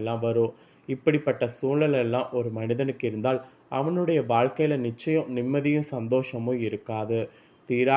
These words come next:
கஷ்டத்தை கொடுக்கக்கூடிய கடன் சுமையிலிருந்து வெளிவருவதற்கு எளிமையாக ஆன்மீக சொல்லக்கூடிய ஒரு பரிகாரத்தை தான் இந்த வீடியோல உங்க ராசிக்கு சொல்ல போறேன். அதை தான் தெரிந்து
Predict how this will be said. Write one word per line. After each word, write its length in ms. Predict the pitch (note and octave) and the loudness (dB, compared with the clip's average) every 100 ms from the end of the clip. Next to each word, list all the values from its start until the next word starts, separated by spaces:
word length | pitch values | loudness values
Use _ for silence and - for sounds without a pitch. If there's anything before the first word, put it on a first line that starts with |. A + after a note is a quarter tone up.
| C#3 | 2
கஷ்டத்தை 420 | B2+ B2 C#3 - B2+ | 0 -2 -6 -4 -2
கொடுக்கக்கூடிய 500 | B2+ A#2 A#2+ A#2+ A2+ G#2+ - | -2 -2 -2 -2 -2 -2 -4
கடன் 280 | A2 B2 C3 | -2 -2 -2
சுமையிலிருந்து 520 | B2+ B2 A#2 A2+ A#2 A#2 | -2 0 2 0 -2 -2
வெளிவருவதற்கு 840 | A2 B2 B2+ A#2 A2 A2 A2+ D3 C3+ - - _ C#3 | 0 2 2 0 -2 -6 -2 0 0 -6 -20 _ 0
எளிமையாக 600 | D3+ F3+ F3+ D#3 C3+ D3 - B2 | 2 2 2 2 2 0 -2 -2
ஆன்மீக 300 | C3 D3+ D3+ D3 | 0 2 2 0
சொல்லக்கூடிய 420 | A#2+ A2+ B2 A2 A2 G#2+ | -2 -4 -4 -4 -2 -4
ஒரு 100 | G#2 A2 | -4 -4
பரிகாரத்தை 580 | A2 B2+ C#3+ A#2 A2+ A2 | -2 2 2 2 -4 -4
தான் 180 | C3 - | -4 -4
இந்த 120 | A#2+ A2+ | -6 -4
வீடியோல 320 | A#2 C3 B2+ A#2 | 0 2 4 2
உங்க 140 | G#2+ G#2+ | 0 -4
ராசிக்கு 440 | G#2+ G#2+ A2+ C#3 C3+ | -4 -6 -6 -6 -4
சொல்ல 200 | A#2 A2 - | -6 -6 -6
போறேன். 280 | A2 C3+ F#3 - _ _ C3 | -4 -2 -4 -10 _ _ 0
அதை 120 | C#3 D#3 | 2 2
தான் 160 | E3 - | -2 -2
தெரிந்து 300 | C3 A2+ A2 | -2 -2 -6